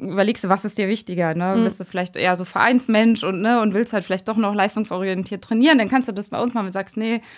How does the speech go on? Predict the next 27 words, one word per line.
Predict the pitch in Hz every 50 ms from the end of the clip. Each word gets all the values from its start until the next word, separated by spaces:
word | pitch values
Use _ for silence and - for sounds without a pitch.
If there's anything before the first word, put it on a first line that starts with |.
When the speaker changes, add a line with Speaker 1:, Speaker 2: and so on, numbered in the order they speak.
| - - - - - _ _ -
Speaker 1:
Fokus | - 262 247 247 233 220 214 208
Leistungssport", | 196 202 247 - 240 - - - 196 202 202
dann | 202 185
gehst | 170 214 214 -
du | 220 185
halt | 185 185 185 -
vielleicht, | - 170 165 180 180 185 185 -
äh, | - 180 180
zu | 175 - 175
den | 175 175 170
Dynamites, | 175 190 208 208 202 196 202 208 214 - - -
was | 139 170 180 175 - -
auch | 190 185
vollkommen | - - 190 185 - 226 202 202
in | 175 165
Ordnung | 170 180 196 196 - 196 185 180
ist. | 170 190 190 -
Und, | - 170 185 175 165 - - -
ähm, | 165 165 165 170 - - - - - - _ _
ja, | - 165 160
am | 165 175
Wochenende | 170 170 180 180 175 -
steht | - 196 196 196
ja | 185 160
auch | 165 -
das | - 170 -
Derby | - 254 294 269 269 254 208 185